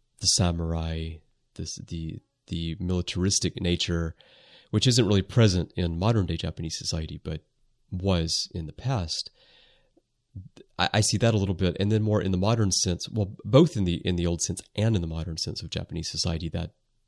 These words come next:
that, uh, family-centric nature of the culture is there as well with Andorians. Although I will say in Japan, uh, Japanese weddings do not require four individuals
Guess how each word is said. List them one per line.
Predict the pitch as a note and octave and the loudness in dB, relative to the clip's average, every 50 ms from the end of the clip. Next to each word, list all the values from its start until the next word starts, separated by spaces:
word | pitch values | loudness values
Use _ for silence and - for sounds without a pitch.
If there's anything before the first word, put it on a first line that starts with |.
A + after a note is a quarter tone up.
| _ | _
that, | - E2+ E2 D#2+ D#2+ - - | -4 -4 -4 -4 -6 -8 -10
uh, | - F#2 E2 D#2 F#2 - - - A#2 A#2+ C#3+ _ _ _ _ _ _ _ _ - - _ _ _ _ _ _ - | -8 -8 -8 -8 -10 -12 -14 -18 -20 -20 _ _ _ _ _ _ _ _ _ -20 -20 _ _ _ _ _ _ 2
family-centric | - G#2 G#2 G#2+ G#2+ G2 F#2 F2 - - - G2 F#2+ F#2+ - A2 G#2 - - | 4 4 6 6 6 4 4 2 2 2 2 2 2 0 -2 -6 -6 -4 -2
nature | F#2 F#2 F#2 - - B2 C3+ D3+ D3 - _ _ _ _ _ _ - - _ _ _ _ - | -2 0 0 0 0 -2 -2 -2 -4 -8 _ _ _ _ _ _ -20 -20 _ _ _ _ -8
of | - G#2 F#2 F#2+ | -6 -6 -4 -4
the | - | -6
culture | - - - F2+ F#2 - - A2+ A#2+ C3+ C3 - _ _ - - _ _ - - _ _ _ _ _ _ | -6 -2 -2 -2 0 0 0 -2 -2 -2 -4 -8 _ _ -20 -20 _ _ -20 -20 _ _ _ _ _ _
is | - A2 F#2 F#2 | 0 2 2 4
there | G#2 F#2+ F#2 | 4 4 4
as | F2+ E2+ F2 | 4 2 0
well | E2+ F2 F2 E2+ E2 E2+ E2 E2 _ _ _ _ _ _ _ - - | 0 0 0 0 0 -2 -6 -8 _ _ _ _ _ _ _ -18 -12
with | - F#2+ F2+ - | -8 -6 -6 -4
Andorians. | - E2+ E2 D#2+ E2 D#2+ D#2+ D#2 D2+ - - - - - | -4 -4 -4 -4 -6 -6 -6 -6 -8 -8 -10 -10 -4 0
Although | - G2+ G#2+ G#2 G2+ C3 C#3 C3 | 2 4 4 6 6 6 6 6
I | G#2 F#2+ | 6 6
will | F#2+ G2 A#2 A#2+ | 6 6 6 6
say | A#2 - A#2+ G#2 | 6 6 4 4
in | F#2+ F2 | 2 0
Japan, | - - - G2 F#2 F2+ F2+ F2+ F2 F2 E2+ - - | -2 -4 -4 -2 0 0 0 0 0 -2 -4 -6 -6
uh, | F2+ | -4
Japanese | F2 - G#2+ G#2+ - A2+ G2+ F2+ - | 0 0 0 2 2 0 -2 -2 0
weddings | G2+ G2 F2+ F#2+ F#2+ F2+ - | 0 0 2 0 0 -2 0
do | - G2 | 0 0
not | F#2 F#2+ G#2 A#2 B2 - | 0 0 0 -2 -2 -4
require | A#2+ - - - G2 F2 E2+ E2+ | -6 -6 -4 0 0 0 0 -2
four | E2 - - - A2 G#2 G#2 G2+ - | -4 -6 -4 -2 0 0 0 0 -2
individuals | - F2 E2 D#2+ - E2+ - - - - - - - | -4 -6 -4 -4 -4 -4 -4 -6 -10 -6 -4 -4 -4